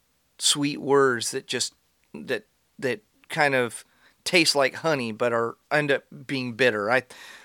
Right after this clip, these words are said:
I know there are passages of scripture in the Proverbs, uh, that, that kind of allude to that over and over. So that's the general thought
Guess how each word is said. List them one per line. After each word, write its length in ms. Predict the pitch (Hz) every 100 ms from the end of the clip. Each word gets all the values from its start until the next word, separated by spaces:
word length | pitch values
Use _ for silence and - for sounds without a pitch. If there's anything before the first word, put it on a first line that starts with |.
| _ -
I 120 | 156
know 200 | 175 180
there 200 | 160 147
are 60 | 131
passages 540 | 160 147 139 127 -
of 60 | -
scripture 480 | - 143 - 131
in 120 | 120 120
the 60 |
Proverbs, 800 | - 147 135 135 120 117 113 - - - - - _ _ _
uh, 320 | 120 110 113 - - -
that, 340 | 135 127 - _ -
that 240 | 120 -
kind 240 | - 139 127
of 80 |
allude 340 | 113 120 123 113
to 100 | 120
that 280 | 113 110 101 - - -
over 260 | 139 117
and 80 | 113
over. 280 | 120 110 110
So 180 | - 127
that's 260 | 151 -
the 140 | - 123
general 440 | 117 139 123 117
thought 500 | - - 127 107 -